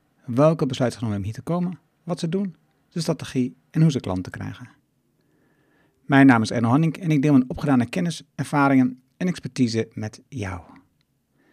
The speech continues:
Ik coach ondernemers zodat ze besluiten nemen om impact te groeien.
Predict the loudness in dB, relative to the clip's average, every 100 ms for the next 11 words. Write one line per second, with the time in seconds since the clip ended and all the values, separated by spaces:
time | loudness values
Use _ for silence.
0 | _ _ _ _ -16 -2 2 2 0 0
1 | 6 8 8 8 4 0 -4 -4 -4 -2
2 | -2 -2 -2 -2 0 2 2 0 0 0
3 | -2 -6 -8 -6 -6 -10